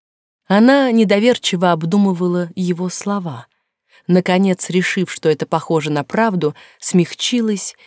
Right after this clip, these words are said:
и сказала смиренно: "Простите меня, сэр". "Не прощу, если вы не будете хоть сколько-нибудь мне доверять. Чёрт возьми!"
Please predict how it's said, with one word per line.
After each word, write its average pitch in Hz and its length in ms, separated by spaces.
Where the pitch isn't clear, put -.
и 202 140
сказала 190 720
смиренно: 139 800
"Простите - 560
меня, 170 300
сэр". - 420
"Не 147 180
прощу, 160 760
если 143 360
вы 147 140
не 151 100
будете 160 420
хоть - 220
сколько-нибудь 143 880
мне 156 360
доверять. 156 720
Чёрт - 360
возьми!" 147 480